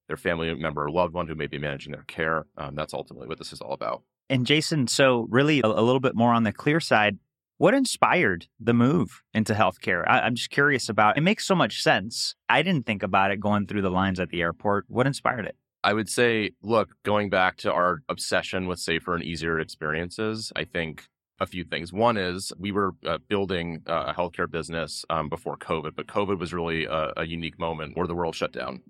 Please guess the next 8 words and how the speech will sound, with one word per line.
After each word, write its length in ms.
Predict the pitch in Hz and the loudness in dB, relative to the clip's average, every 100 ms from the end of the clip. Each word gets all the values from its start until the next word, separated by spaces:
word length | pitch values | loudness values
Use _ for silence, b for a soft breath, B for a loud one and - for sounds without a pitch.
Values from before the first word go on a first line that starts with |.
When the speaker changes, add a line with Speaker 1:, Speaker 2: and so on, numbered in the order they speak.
| _ | _
Speaker 2:
Mm-hmm. 80 | 98 98 _ - | -20 -20 _ -4
Speaker 1:
And 100 | 110 | -2
what 80 | 101 | 0
we 100 | 95 | 0
saw 340 | - 113 110 | 2 4 4
was 180 | 95 82 | 2 -2
that 260 | 90 85 - _ _ | -2 -2 -4 _ _
identity 760 | - 90 98 95 98 87 82 - | -4 -2 0 0 0 -2 -6 -8